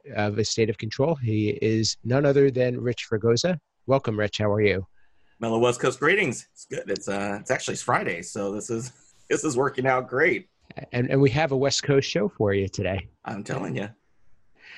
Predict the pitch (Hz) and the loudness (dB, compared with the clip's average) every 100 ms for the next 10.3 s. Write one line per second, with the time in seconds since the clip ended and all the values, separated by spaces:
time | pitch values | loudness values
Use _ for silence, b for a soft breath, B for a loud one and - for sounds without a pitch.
0 | B B B B - - 135 135 135 165 | B B B B -6 0 2 2 4 2
1 | - - - 202 151 131 127 123 123 101 | 2 -2 -2 2 4 4 4 2 -2 -2
2 | 127 - 135 131 - 131 135 - - 131 | 0 2 0 0 0 2 2 0 0 0
3 | 127 117 - 120 - 123 123 120 117 - | 0 -2 -2 -2 0 -2 0 2 2 2
4 | 127 - - 113 110 117 117 - 123 117 | 0 0 0 0 2 4 4 2 -2 0
5 | - - 127 - 202 208 - 113 113 110 | 0 2 2 2 -2 -2 -2 -2 0 -2
6 | 107 120 107 117 110 110 107 113 - 107 | 0 0 0 -2 -4 -4 -4 -4 -6 -2
7 | 123 - 165 165 - B B _ - 117 | -2 0 2 2 0 B B _ -4 0
8 | 123 113 117 120 123 123 131 120 123 123 | 0 -2 -4 -2 0 2 2 4 4 2
9 | 127 117 120 - 127 151 117 92 110 117 | 0 -2 -4 0 2 2 2 0 -2 2
10 | 123 120 104 | 2 4 2